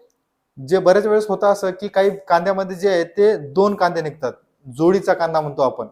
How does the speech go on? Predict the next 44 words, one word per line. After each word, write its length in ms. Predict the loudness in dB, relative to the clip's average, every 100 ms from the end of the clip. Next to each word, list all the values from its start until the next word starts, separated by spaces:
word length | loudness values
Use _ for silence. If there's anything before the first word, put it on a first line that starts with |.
| -8
एकाच 300 | -6 -4 -4
कांद्याला 320 | -6 -6 -6
दोन 220 | -4 -4 -4
कांदे 240 | -4 -6
येतात. 180 | -10 -14 _ _ _ -4
तर 100 | -4
त्याच्यामुळे 480 | -4 -6 -4 -2 0
जे 80 | 0
आहे 120 | -2
ते 80 | -4
शेतकऱ्याचं 460 | -8 -6 -6 -4
नुकसान 280 | -6 -6 -2
होतं 340 | -2 -4 -10 -12 _ -12
आणि 480 | -10 -8 -8 -8 -10 2
बाजारामध्ये 580 | 4 4 2 0 -2 -4
न्यायला 220 | -2 -4
सुद्धा 240 | -4 -4
जे 140 | -2 -4
आहे 120 | 0
ते 60 |
अडचणी 380 | 0 0 -2 -8
येतात. 200 | -6 -6 -8 -14 _ _ _
तर 120 | -4 -2
मग 240 | -4 -6 -4
हे 120 | 0 2
जे 120 | 2
वाणं 240 | 2 0
सांगतो 360 | -2 -4 -6 -10
की 180 | -6 -6
याच्यामध्ये 420 | -4 -4 -2 -4
शक्यतो 480 | -6 -10 -4 0 2
अशा 220 | 0 0
गोष्टी 260 | -6 -4 -4
घडत 320 | 0 0 0
नाहीत. 160 | -12 -14 _ _ _ _ -10
आणि 140 | -10 -2
त्यानंतरची 580 | 0 0 0 2 2 2
जी 100 | -4
महत्त्वाची 520 | -2 -2 0 0 -2
जी 80 | -4
गोष्ट 280 | -2 -2 2
आहे 180 | 2 2
ती 260 | -8 -4
म्हणजे 360 | -2 0 4